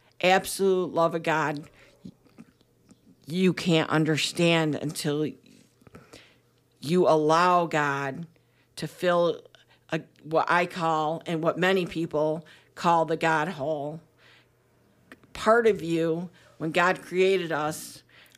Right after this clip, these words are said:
we have a empty hole, and philosophers for, for the last six hundred years have, have,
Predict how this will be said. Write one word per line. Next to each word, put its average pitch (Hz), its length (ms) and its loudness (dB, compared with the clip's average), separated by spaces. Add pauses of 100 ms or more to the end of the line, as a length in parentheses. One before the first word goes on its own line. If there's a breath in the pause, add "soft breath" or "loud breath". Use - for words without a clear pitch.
(300 soft breath)
we 175 160 2
have 175 360 0
a 151 380 0
empty 214 340 2
hole, 170 680 2 (640 soft breath)
and 160 460 0 (880)
philosophers 185 800 2
for, 175 540 -2 (140)
for 180 200 0
the 175 140 0
last 190 340 2
six - 240 -8
hundred 190 320 -2
years 175 380 0
have, 143 320 -8
have, 165 260 -2